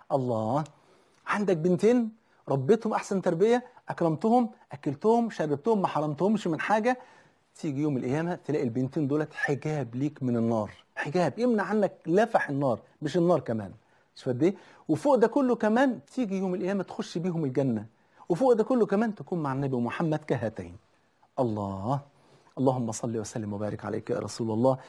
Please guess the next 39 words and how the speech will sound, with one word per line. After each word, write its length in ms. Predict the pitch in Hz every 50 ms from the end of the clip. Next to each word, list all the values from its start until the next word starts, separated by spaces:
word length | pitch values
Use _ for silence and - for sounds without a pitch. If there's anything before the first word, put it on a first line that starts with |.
| - - -
صلى 260 | - - 160 135 123 113
الله 220 | 110 127 127 110
عليه 80 | 107 110
وسلم. 340 | 98 - 101 87 87 85 85 - - - _ _
في 120 | - - 151
يوم 160 | 170 196 196
من 80 | 160 123
الأيام 380 | - 117 120 123 127 143 139
حصل 340 | - - 160 - - - 120
موقف 400 | 120 135 147 143 - 131 - -
عجيب 300 | - 120 - 147 135 - -
جدًا، 320 | 120 101 - - 92 92 104 - _ _ _ - _ _ _ _ - _ - _ _ _ _ _ 143
آه، 220 | 139 139 139 - -
والحديث 520 | 135 131 - - 123 120 180 170 - -
رواه 160 | 131 135 151
البخاري 600 | 147 131 117 - - - 135 143 139 143 151 - -
ومسلم. 460 | 135 123 110 95 - - - 92 87 - - _ _ _ _ _ _ _ _ _ -
أمنا 260 | 185 208 233 233 190
عائشة 300 | 165 160 185 160 - -
قاعدة 260 | - 175 156 127 143
في 80 | - -
البيت، 360 | 113 110 123 143 175 - - - - _ _ _ _ _ _ _ - _
وبعدين 500 | - 214 220 196 196 214 220 214 226 - - -
ما 80 | 233 240
فيش 200 | - 269 214 -
في 120 | - 190
بيتها 220 | 196 196 - 170
بقى 260 | 165 185 165 170 165 175 - _ _ -
لا 80 | 143 143
فراخ 580 | 143 - 143 135 143 151 - - - - -
محشية 640 | 135 127 120 - - - 139 135 143 151 151 143 - -
ولا 200 | 127 127 131 120
ديك 320 | 117 117 131 135 135 -
رومي 340 | 127 139 151 151 151 156 151
ولا 320 | - - 127 123 127 127
بط 340 | 117 123 143 151 147 - -
ولا، 360 | 131 120 120 123 123 127 127 - - - - - - - - -
ولا 220 | - 127 127 127
وز، 340 | 127 151 170 165 135 147